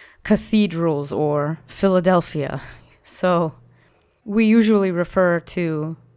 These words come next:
regular size bells as dzwonek. Like a school bell or a dinner bell or anything like that is usually a dzwonek. This is a noun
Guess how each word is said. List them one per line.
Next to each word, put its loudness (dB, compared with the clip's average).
regular 0
size 0
bells -4
as -8
dzwonek. -6
Like -8
a -6
school -4
bell -2
or -4
a -8
dinner -2
bell -6
or -6
anything -6
like -12
that -4
is -8
usually -8
a -8
dzwonek. -12
This 0
is 0
a 2
noun 0